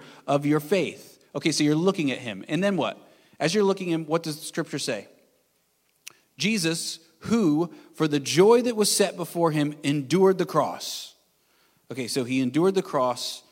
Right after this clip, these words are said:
The joy that was set before him, he endured the cross. Okay, here's what that means. You see him in the distance, and he's approaching you.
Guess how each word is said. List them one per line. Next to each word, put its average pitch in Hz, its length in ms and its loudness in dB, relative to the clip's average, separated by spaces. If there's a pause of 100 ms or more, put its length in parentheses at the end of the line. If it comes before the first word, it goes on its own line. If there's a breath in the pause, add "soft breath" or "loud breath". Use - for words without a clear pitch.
(220 soft breath)
The 110 80 -12
joy 185 320 2
that 196 80 2
was 175 100 -2
set 175 140 -2
before 160 220 -4
him, 147 60 0
he 143 60 0
endured 139 280 -2
the 131 80 -4
cross. 123 320 -4
Okay, 135 240 -6
here's 175 180 0
what 185 100 -2
that 147 140 -4
means. 110 400 -6 (1300 soft breath)
You 202 220 4
see 247 200 0
him 202 160 2
in 160 100 2
the 151 60 2
distance, 139 800 -4 (1500)
and 165 80 -2
he's 156 120 0
approaching 160 500 -2
you. 90 140 -12